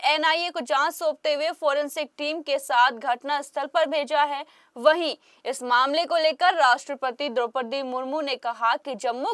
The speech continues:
कश्मीर के रियासी जिले में तीर्थ यात्रियों को ले जा रही सब पर हुए आतंकवादी हमले से मैं व्यथित हूँ। ये कायरतापूर्ण के खिलाफ है, अपराध है और इसकी कड़ी शब्दों में मैं निंदा करती हूँ।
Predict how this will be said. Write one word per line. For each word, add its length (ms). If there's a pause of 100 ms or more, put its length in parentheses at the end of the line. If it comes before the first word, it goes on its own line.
कश्मीर 400
के 200
रियासी 460
जिले 320
में 220 (280)
तीर्थ 280
यात्रियों 520
को 120
ले 240
जा 200
रही 300
सब 540
पर 200 (340)
हुए 220 (160)
आतंकवादी 760
हमले 440
से 200
मैं 200
व्यथित 640
हूँ। 220 (380)
ये 180 (200)
कायरतापूर्ण 840
के 140
खिलाफ 520
है, 180 (280)
अपराध 500
है 240 (260)
और 160
इसकी 400
कड़ी 300
शब्दों 360
में 180
मैं 140
निंदा 340
करती 340
हूँ। 220